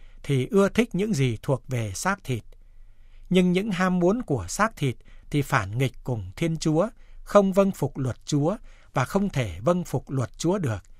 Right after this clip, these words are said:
nên nó dẫn đưa con người tới cái chết. Bởi vì người sống theo xác thịt không đẹp lòng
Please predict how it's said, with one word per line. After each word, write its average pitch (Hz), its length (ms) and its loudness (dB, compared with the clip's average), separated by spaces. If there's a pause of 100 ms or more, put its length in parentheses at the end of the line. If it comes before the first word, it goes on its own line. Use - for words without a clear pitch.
(360)
nên 156 240 2
nó 170 120 2
dẫn 190 240 -2
đưa 175 180 8
con 165 220 2
người 107 400 -4
tới 147 160 -2
cái 156 180 -2
chết. 160 240 -2 (1200)
Bởi 139 160 2
vì 139 260 2
người 131 240 2
sống 226 320 0
theo 196 200 2
xác 233 280 -2
thịt 131 200 -2 (400)
không 208 280 6
đẹp 127 200 -2
lòng 107 280 -4